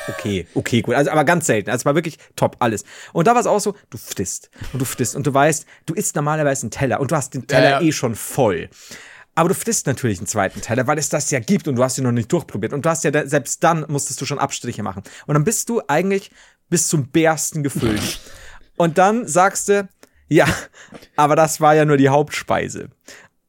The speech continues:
Speaker 1: Also muss ich ja jetzt noch,
Speaker 2: Eben.
Speaker 1: <laughs> noch zu den
Speaker 2: Eben.
Speaker 1: Nachspeisen. Und du weißt halt, weil ich mein, grad auch Türkei mit, mit den, ah, wie heißen sie denn, die, die kleinen, Baklava.
Speaker 2: Mhm.
Speaker 1: Ähm, und natürlich musst du da auch noch einen Baklava dazu hauen. Und du, du weißt auch schon die anderen Sachen.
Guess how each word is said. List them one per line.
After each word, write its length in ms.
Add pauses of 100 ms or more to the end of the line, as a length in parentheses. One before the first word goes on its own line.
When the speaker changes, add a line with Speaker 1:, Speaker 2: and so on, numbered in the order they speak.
(240)
Speaker 1:
Also 280
muss 240
ich 100
ja 80
jetzt 380
noch, 200
Speaker 2:
Eben. 340
Speaker 1:
<laughs> 80
noch 200
zu 180
den 120
Speaker 2:
Eben. 80
Speaker 1:
Nachspeisen. 460 (320)
Und 200
du 100
weißt 340
halt, 120
weil 80
ich 60
mein, 140
grad 240
auch 100
Türkei 360
mit, 180
mit 180
den, 260
ah, 160
wie 80
heißen 220
sie 60
denn, 160
die, 160
die 80
kleinen, 280
Baklava. 440 (140)
Speaker 2:
Mhm. 240 (440)
Speaker 1:
Ähm, 200 (100)
und 120
natürlich 520 (140)
musst 200
du 40
da 80
auch 80
noch 140
einen 100
Baklava 340
dazu 340
hauen. 240
Und 160
du, 100
du 180
weißt 240
auch 40
schon 140
die 100
anderen 260
Sachen. 400